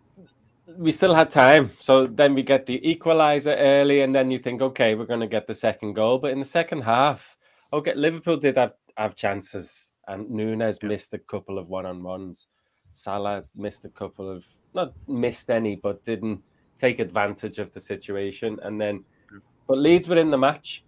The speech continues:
Speaker 1: Leeds were in
Speaker 2: Mm.
Speaker 1: Liverpool's half. They were, they were going
Speaker 2: Yeah,
Speaker 1: for
Speaker 2: I
Speaker 1: it. They weren't sitting back. They were in the match. And
Speaker 2: I agree. They played really well. They played on
Speaker 1: Yeah.
Speaker 2: counterattacks, and they did. I think they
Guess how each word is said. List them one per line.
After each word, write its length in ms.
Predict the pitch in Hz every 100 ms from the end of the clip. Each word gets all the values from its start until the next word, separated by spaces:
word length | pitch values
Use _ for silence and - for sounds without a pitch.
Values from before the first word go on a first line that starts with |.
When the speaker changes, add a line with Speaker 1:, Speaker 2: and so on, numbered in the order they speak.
| -
Speaker 1:
Leeds 260 | 139 143
were 100 | 143 135
in 80 | 131
Speaker 2:
Mm. 40 |
Speaker 1:
Liverpool's 440 | 127 123 123 113
half. 400 | - 131 135 131
They 160 | - 127
were, 240 | 120 104 - _ 123
they 100 | 113
were 120 | 110
going 320 | 110 127 131
Speaker 2:
Yeah, 120 | 131
Speaker 1:
for 220 | 127 127 127
Speaker 2:
I 40 |
Speaker 1:
it. 80 | 123
They 120 | 110
weren't 280 | 117 123 117
sitting 300 | - 95 107
back. 240 | 117 113 -
They 120 | 113
were 280 | 120 127 123
in 120 | 113
the 80 | 101
match. 480 | 104 92 - - _
And 280 | 101 101 101
Speaker 2:
I 60 | 123
agree. 440 | 117 135 139 113
They 140 | 135 135
played 280 | 170 202 170
really 160 | 147
well. 360 | 117 156 175 87
They 140 | 120 131
played 320 | 156 156 151
on 80 | 147
Speaker 1:
Yeah. 40 | 156
Speaker 2:
counterattacks, 840 | 151 135 139 - 143 147 - - -
and 300 | 131 127 127 - 131
they 120 | 131
did. 180 | 127 147 -
I 120 | 131
think 260 | 180 277 220
they 160 | 190